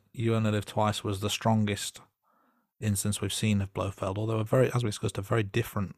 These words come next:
portrayal of the character, but I thought that was the strongest version and just below the, the two villains from Goldfinger. Irma Bunt, towards the bottom of the list, like I said, in, in ten out of thirteen.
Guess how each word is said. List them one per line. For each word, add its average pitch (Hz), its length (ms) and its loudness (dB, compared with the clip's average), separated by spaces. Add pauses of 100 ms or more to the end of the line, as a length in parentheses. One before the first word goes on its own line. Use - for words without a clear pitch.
(220)
portrayal 107 600 0
of 107 140 0
the - 100 -8
character, 101 380 -6
but 101 80 -2
I - 20 -8
thought - 240 -2
that 113 120 0
was 107 120 -6
the 104 100 -4
strongest 101 640 -4 (500)
version 101 440 0
and 98 160 -6
just 101 180 -4
below 98 520 -4 (240)
the, 107 100 -4
the 104 160 -2
two 107 240 -4
villains 101 260 -4
from 104 160 -8
Goldfinger. 95 600 -6 (260)
Irma 156 260 8
Bunt, 147 540 4 (920)
towards 165 500 10
the 147 100 6
bottom 151 200 8
of 143 120 4
the 151 100 6
list, 151 240 6
like 139 140 0
I - 40 -2
said, 139 160 0
in, 120 220 0
in 110 160 -2
ten 131 260 4
out 123 140 4
of 120 60 -4
thirteen. 120 720 2